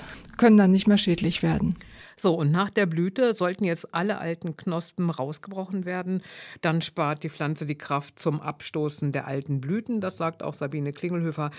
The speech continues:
Speaker 2: Wer seine Rhododendren schneiden will, sollte allerdings mit etwas Fingerspitzengefühl da vorgehen. Denn die Rhododendren treiben nicht so schnell aus wie andere Sträucher.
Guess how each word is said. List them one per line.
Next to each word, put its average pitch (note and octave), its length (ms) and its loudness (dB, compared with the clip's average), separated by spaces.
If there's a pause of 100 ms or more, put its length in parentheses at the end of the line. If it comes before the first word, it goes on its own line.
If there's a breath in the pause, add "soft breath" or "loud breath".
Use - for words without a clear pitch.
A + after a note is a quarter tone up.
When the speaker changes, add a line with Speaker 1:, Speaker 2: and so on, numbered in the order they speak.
(160 loud breath)
Speaker 2:
Wer F#3 180 4
seine F3 400 2
Rhododendren D#3+ 880 0
schneiden G3 560 0
will, F#3+ 260 2
sollte E3+ 360 -4
allerdings D3 520 -4
mit D#3 200 -6
etwas C#3+ 340 -10
Fingerspitzengefühl C3+ 1040 -10
da C3 120 -10
vorgehen. F3 600 -2 (540 loud breath)
Denn E3+ 500 0
die E3 520 -4
Rhododendren D3+ 760 -6
treiben E3+ 460 -4
nicht F#3 260 0
so F3+ 120 -4
schnell D3+ 400 -6
aus D3+ 420 -8 (200 soft breath)
wie - 140 -8
andere E3 300 0
Sträucher. B2+ 500 -12